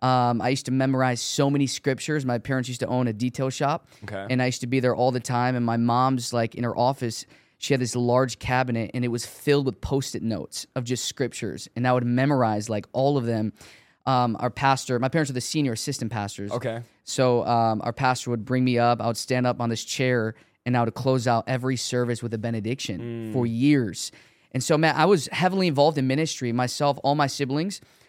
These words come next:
Speaker 1: um, we've encountered God at a young age, experienced his goodness, his power, seen miracles in the church. Um, and they would ask me to preach. My siblings would preach.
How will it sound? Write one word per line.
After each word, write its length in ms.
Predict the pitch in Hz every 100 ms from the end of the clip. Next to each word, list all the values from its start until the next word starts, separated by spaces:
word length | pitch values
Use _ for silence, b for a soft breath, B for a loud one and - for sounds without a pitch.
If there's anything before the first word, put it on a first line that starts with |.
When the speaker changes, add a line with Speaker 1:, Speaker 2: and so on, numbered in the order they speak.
| b 127
Speaker 1:
um, 460 | 127 123 117 110 - _ _ - -
we've 140 | 143
encountered 400 | 139 147 131 117
God 240 | 123 131
at 80 | 147
a 40 | 120
young 200 | 123 117
age, 380 | 120 170 - b b
experienced 460 | - 120 - 135 -
his 140 | 120
goodness, 340 | 123 131 135 127
his 140 | 120
power, 400 | - 123 131 135
seen 260 | 139 131 120
miracles 400 | 131 123 131 120
in 60 |
the 60 | 107
church. 460 | - 123 170 - - b b b -
Um, 520 | 127 123 120 113 98 -
and 420 | 135 135 127 123 - _
they 220 | 123 151
would 140 | 180 165
ask 300 | 151 170 -
me 80 | 185
to 80 | 165
preach. 440 | - 180 151 -
My 120 | 135
siblings 400 | 127 170 170 170
would 120 | 165 151
preach. 440 | 170 170 175